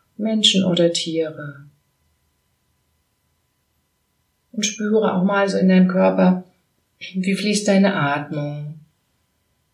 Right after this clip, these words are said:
Wie entspannt bist du wirklich? Also läufst du sehr schnell? Ist es ein schneller Lauf? Ist es sowas, wo du denkst, ah, ich muss ein bisschen Druck ablassen? Oder kannst du ganz normal entspannt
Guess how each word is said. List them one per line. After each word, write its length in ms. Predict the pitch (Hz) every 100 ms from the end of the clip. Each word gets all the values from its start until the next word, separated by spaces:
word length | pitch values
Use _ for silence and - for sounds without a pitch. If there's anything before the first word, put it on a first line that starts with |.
| _ _ -
Wie 160 | 196
entspannt 580 | 190 190 - 185 190 190
bist 280 | 131 131 -
du 120 | 127
wirklich? 800 | 120 120 - 110 120 - - - -
Also 220 | 147 151
läufst 360 | 147 147 147
du 60 | -
sehr 220 | - 147
schnell? 500 | 147 - 170 175 180
Ist 180 | - -
es 140 | -
ein 80 | -
schneller 460 | - 160 156 156 151
Lauf? 580 | 151 143 143 143 143 - - - - _ _
Ist 160 | 185 -
es 140 | 165
sowas, 340 | 175 156 151 147
wo 100 | 147
du 120 | 143
denkst, 360 | 143 143 143 -
ah, 180 | 143 143
ich 120 | 143
muss 180 | 156 -
ein 40 |
bisschen 260 | 156 - 165
Druck 240 | 170 165
ablassen? 920 | 151 143 139 131 - 135 135 135 - - _ - _
Oder 220 | - 339 349
kannst 260 | 226 226
du 60 | 196
ganz 320 | 180 175 175
normal 480 | 156 147 139 139 143
entspannt 800 | 143 135 139 127 127 131 -